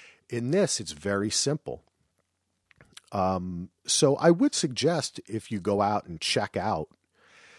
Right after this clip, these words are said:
the film, you're not gonna spoil yourself on this show as far as I can see, um, because there's just, like, there's nothing to the characters,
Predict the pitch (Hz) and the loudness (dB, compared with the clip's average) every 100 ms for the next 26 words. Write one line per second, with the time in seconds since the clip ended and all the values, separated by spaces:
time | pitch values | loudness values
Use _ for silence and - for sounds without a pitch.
0 | - - 82 95 87 80 76 - - - | -20 -14 -6 -4 -4 -6 -8 -12 -14 -6
1 | 117 135 85 73 85 _ _ - _ 107 | 0 0 0 -6 -14 _ _ -20 _ 0
2 | 123 160 143 - - - 101 120 98 76 | 2 2 0 0 -2 -2 0 2 0 -4
3 | 76 - 78 78 - - - - _ _ | -4 -2 -2 -2 -6 -14 -20 -20 _ _
4 | _ 98 98 90 85 76 78 - _ _ | _ -4 -2 -2 -4 -8 -12 -14 _ _
5 | _ 78 90 - - 107 127 82 82 - | _ -8 -6 -2 0 2 2 2 -2 -4
6 | - 95 85 85 87 98 - 85 76 - | -4 -4 -4 -4 -2 -4 -4 -8 -2 0
7 | 104 85 76 - - - - - - 90 | 0 -4 -8 -20 -20 -20 -20 -20 -8 -4
8 | 87 87 90 87 85 - _ 110 - 127 | -4 -4 -8 -10 -12 -16 _ -10 -6 -4
9 | 101 90 - - - _ _ - - - | -2 -2 -2 -2 -6 _ _ -18 -18 -20
10 | - 113 - 151 - 98 _ - 107 107 | -10 -6 -4 -2 -2 -4 _ -6 -4 -2
11 | 104 113 120 104 - 92 - 101 107 82 | 0 0 -2 -6 -8 -8 -4 -2 0 -2
12 | - 73 - 73 - - | -6 -14 -12 -6 -4 -4